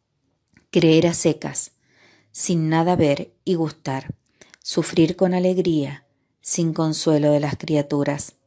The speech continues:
morir a mí mismo continuamente y sin descanso, trabajar mucho hasta la muerte, por ti, sin interés,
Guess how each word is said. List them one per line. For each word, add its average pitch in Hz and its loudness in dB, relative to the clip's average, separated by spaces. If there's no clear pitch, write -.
morir 156 4
a 185 4
mí 190 2
mismo 147 -4
continuamente 156 0
y 143 0
sin 147 -2
descanso, 143 -4
trabajar 170 2
mucho 247 0
hasta 208 -2
la 170 0
muerte, 147 -4
por 147 -2
ti, 151 -6
sin 196 2
interés, 175 -2